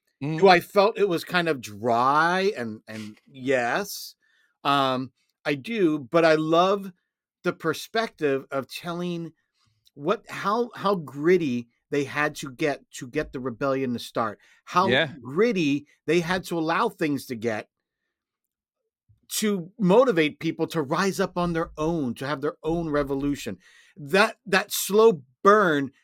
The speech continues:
Speaker 2: does have a payoff when you get to the finale and you get to cer-, like, you know, the one way out. So I get
Speaker 1: Yeah,
Speaker 2: it. It was a
Speaker 1: yeah.
Speaker 2: very <laughs> long burn, and I, I wish they didn't do that as much because you only get so many episodes.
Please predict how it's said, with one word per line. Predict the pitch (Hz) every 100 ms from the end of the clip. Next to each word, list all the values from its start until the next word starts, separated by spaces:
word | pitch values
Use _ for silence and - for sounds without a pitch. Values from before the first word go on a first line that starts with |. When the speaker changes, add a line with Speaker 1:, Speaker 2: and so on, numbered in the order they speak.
| _ 127
Speaker 2:
does | 202 233 180
have | 190 170
a | 156
payoff | - 165 123 107 104 _
when | 151 151 160
you | 151 127
get | 120 180 -
to | 175
the | 151
finale | 143 156 139 143 139 127
and | 120
you | 117
get | 151 170
to | 147
cer-, | - 160 -
like, | 143 127 _ _ _
you | 147
know, | 139 131
the | 123 123
one | 139 175
way | 156 151 -
out. | 139 104 - _ _ _ _
So | - 175
I | 175
get | 107
Speaker 1:
Yeah, | 113 120 120
Speaker 2:
it. | - -
It |
was | - 170
a |
Speaker 1:
yeah. | 147
Speaker 2:
very | 196 208
<laughs> |
long | 160 160 147 226 208 220 196 139
burn, | 156 135 120 117 127 _ _ _ _ -
and | 170
I, | 170
I | 175
wish | 185 202 202
they | 190
didn't | 156 226 175
do | 202
that | 190 185
as | 175 131
much | 156 160 202 -
because | 180 185 170
you | 190
only | 190
get | 165 196 -
so | 190
many | 180 175 160
episodes. | 160 185 185 190 196